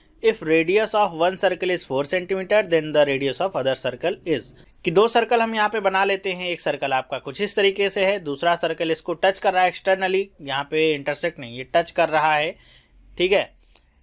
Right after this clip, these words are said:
कह रहे हैं कि दोनों के बीच के सेंटर की दूरी मान लीजिए ओ है, ये कितना है, ओ डैश है, दोनों के सेंटर के बीच की दूरी आपको दे दिया गया है सात सेंटीमीटर है। ओ, ओ डैश कितना है, सात सेंटीमीटर। और अगर यहाँ से मैं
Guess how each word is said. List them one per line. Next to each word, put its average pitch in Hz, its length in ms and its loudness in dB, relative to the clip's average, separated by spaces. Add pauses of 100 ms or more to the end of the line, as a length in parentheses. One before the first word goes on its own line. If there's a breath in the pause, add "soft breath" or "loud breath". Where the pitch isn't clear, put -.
(160)
कह 196 80 0
रहे 208 100 0
हैं 226 80 -4
कि 240 60 2
दोनों 214 240 0
के 226 80 2
बीच 220 140 2
के 226 120 0
सेंटर 202 400 0
की 226 140 -4
दूरी 202 280 0
मान 185 160 0
लीजिए 180 360 0
ओ 196 220 6
है, 190 300 2
ये 180 160 0
कितना 175 320 -6
है, 175 320 -8
ओ 175 260 2
डैश 147 520 -2
है, 175 260 -2
दोनों 160 300 -4
के 180 120 -4
सेंटर 156 440 -4
के 175 180 -4
बीच 165 260 -4
की 180 120 -4
दूरी 165 280 0
आपको 160 300 0
दे 156 140 0
दिया 156 200 0
गया 156 140 -2
है 214 80 0
सात 139 340 2
सेंटीमीटर 175 640 -2
है। 165 240 -2 (400 soft breath)
ओ, 185 160 2
ओ 190 260 0
डैश 151 300 0
कितना 170 300 -8
है, 175 320 -6
सात 180 360 0
सेंटीमीटर। 190 720 0 (340 soft breath)
और 151 240 2
अगर 170 340 4
यहाँ 165 440 0
से 175 200 -6
मैं 175 420 -2